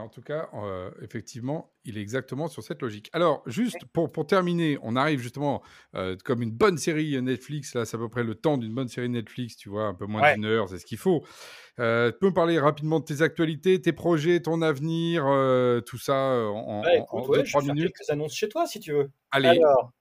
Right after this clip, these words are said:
Speaker 2: euh, déjà, bon, bah, voilà, j'ai écrit, euh, j'ai publié dix livres qui sont des essais, euh, chez Plon, chez Fayard, et cetera. Euh, j'ai décidé que le prochain, pas celui que t'as lu, euh, sur l'écologie,
Speaker 1: Mhm.
Speaker 2: celui d'après, qui est pas encore écrit,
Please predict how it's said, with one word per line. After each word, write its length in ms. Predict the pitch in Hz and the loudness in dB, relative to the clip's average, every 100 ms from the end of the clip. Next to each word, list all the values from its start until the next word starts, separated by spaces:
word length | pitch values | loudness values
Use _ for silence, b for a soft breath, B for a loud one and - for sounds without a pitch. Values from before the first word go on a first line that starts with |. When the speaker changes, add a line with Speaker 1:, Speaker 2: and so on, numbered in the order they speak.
| - | 2
Speaker 2:
euh, 640 | 147 151 147 147 143 143 | 4 6 6 6 6 4
déjà, 600 | 131 180 180 180 202 226 | 2 -2 0 0 2 2
bon, 240 | 170 135 | 0 -4
bah, 140 | 113 98 | -4 -8
voilà, 220 | 110 143 | 0 0
j'ai 160 | 120 117 | 0 -6
écrit, 420 | 110 - 123 117 | -10 -12 -8 -8
euh, 60 | 95 95 - | -8 -12 -10
j'ai 160 | 123 | -10
publié 340 | 127 143 151 160 | -10 -10 -2 -2
dix 160 | 135 | -2
livres 320 | 147 156 117 107 | -8 -8 -8 -10
qui 160 | - | -12
sont 140 | - 110 | -16 -16
des 200 | 107 107 | -16 -16
essais, 460 | - 147 175 233 233 - | -8 -4 -4 -6 -10 -16
euh, 120 | 101 | -14
chez 220 | 101 - 98 | -12 -14 -16
Plon, 340 | _ 101 110 | _ -18 -18
chez 160 | - 101 | -20 -20
Fayard, 420 | 95 90 107 104 | -20 -12 -8 -8
et 40 | |
cetera. 340 | - _ 110 196 b b b b _ | -10 _ -14 -14 b b b b _
Euh, 720 | 135 131 135 131 127 127 123 123 | -4 0 0 0 0 0 0 -2
j'ai 160 | 131 | -2
décidé 400 | 139 160 165 196 | -2 -4 0 0
que 100 | 202 | 2
le 80 | 139 | -2
prochain, 460 | 131 175 147 147 - _ | -2 -6 -4 -8 -10 _
pas 140 | 160 175 | 2 2
celui 280 | - 170 175 | 0 -6 -4
que 60 | |
t'as 120 | 175 | -2
lu, 220 | 165 156 120 | 0 -2 -4
euh, 80 | |
sur 140 | 113 123 | -6 -8
l'écologie, 500 | 117 123 120 101 - _ _ | -6 -6 -6 -10 -20 _ _
Speaker 1:
Mhm. 80 | 95 | -6
Speaker 2:
celui 240 | 147 156 | -4 0
d'après, 320 | 160 160 135 | 0 2 -2
qui 120 | 120 120 | -2 -4
est 20 | |
pas 80 | 139 | -6
encore 260 | 131 127 | -2 -2
écrit, 320 | 120 123 185 | -4 -6 -10